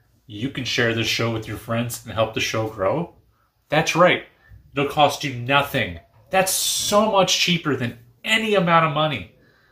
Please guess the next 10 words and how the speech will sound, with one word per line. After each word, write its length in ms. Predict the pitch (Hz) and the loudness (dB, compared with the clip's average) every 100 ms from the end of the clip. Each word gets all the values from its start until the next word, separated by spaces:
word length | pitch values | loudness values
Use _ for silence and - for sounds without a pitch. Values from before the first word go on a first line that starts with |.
| _ _ _ _ _ - | _ _ _ _ _ -6
Help 300 | - 220 220 | 2 2 2
the 80 | |
show 260 | - 202 170 | 0 2 6
out 220 | 151 147 | 6 4
by 120 | 131 113 | 0 2
liking 360 | 135 151 170 | 2 0 -4
and 120 | 170 - | -6 -6
subscribing 500 | 165 - 139 135 120 | -8 0 0 0 -2
on 140 | 117 | -2
YouTube 460 | 190 - 208 208 | -4 -2 -2 -2